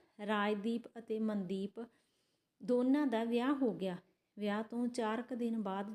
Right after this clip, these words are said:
ਜਦੋਂ ਬਲਵਿੰਦਰ ਕੌਰ ਨੇ ਆਪਣਾ ਸਾਰਾ ਸ਼ਰੀਕਾ ਕਬੀਲਾ ਬੁਲਾ ਲਿਆ, ਕਹਿਣ ਲੱਗੀ, "ਅੱਜ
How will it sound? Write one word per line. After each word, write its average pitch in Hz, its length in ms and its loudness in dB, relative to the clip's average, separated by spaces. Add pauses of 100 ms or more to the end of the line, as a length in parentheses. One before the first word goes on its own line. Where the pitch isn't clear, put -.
(100)
ਜਦੋਂ 208 260 -4
ਬਲਵਿੰਦਰ 208 600 -2
ਕੌਰ 196 340 -8
ਨੇ 196 220 -4 (100)
ਆਪਣਾ 202 420 -6
ਸਾਰਾ 214 400 -4 (680)
ਸ਼ਰੀਕਾ 247 540 0
ਕਬੀਲਾ 226 520 2
ਬੁਲਾ 196 300 0
ਲਿਆ, 180 200 -4
ਕਹਿਣ 214 360 -2
ਲੱਗੀ, 214 400 -2 (180)
"ਅੱਜ 196 160 -4